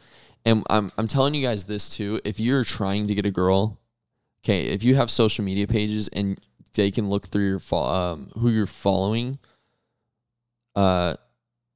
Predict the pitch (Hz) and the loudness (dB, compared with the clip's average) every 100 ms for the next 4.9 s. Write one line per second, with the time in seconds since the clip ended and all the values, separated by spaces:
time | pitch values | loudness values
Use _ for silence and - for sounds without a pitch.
0 | _ 104 101 107 98 92 104 104 98 95 | _ -2 2 2 2 2 4 4 4 2
1 | - 90 101 - _ _ _ _ _ _ | 0 0 0 -4 _ _ _ _ _ _
2 | 107 110 120 127 - - - - 107 101 | 6 6 6 4 0 -4 -10 -2 2 2
3 | 95 - _ _ _ - 143 160 107 107 | 0 -6 _ _ _ 2 4 4 4 4
4 | 113 110 113 104 104 101 95 82 - | 4 2 0 0 0 0 -2 -4 -10